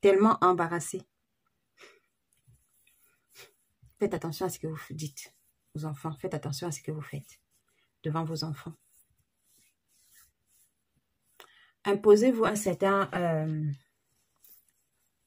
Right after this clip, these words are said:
les règles que vous imposez à vos enfants.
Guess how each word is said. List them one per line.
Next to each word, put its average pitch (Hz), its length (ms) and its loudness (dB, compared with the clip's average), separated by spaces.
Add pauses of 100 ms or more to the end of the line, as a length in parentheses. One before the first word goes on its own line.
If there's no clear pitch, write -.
(1800)
les 208 160 12
règles 254 280 10 (140)
que 269 60 8
vous 240 220 6
imposez 185 360 6
à 185 80 4
vos 180 180 0
enfants. 160 300 -2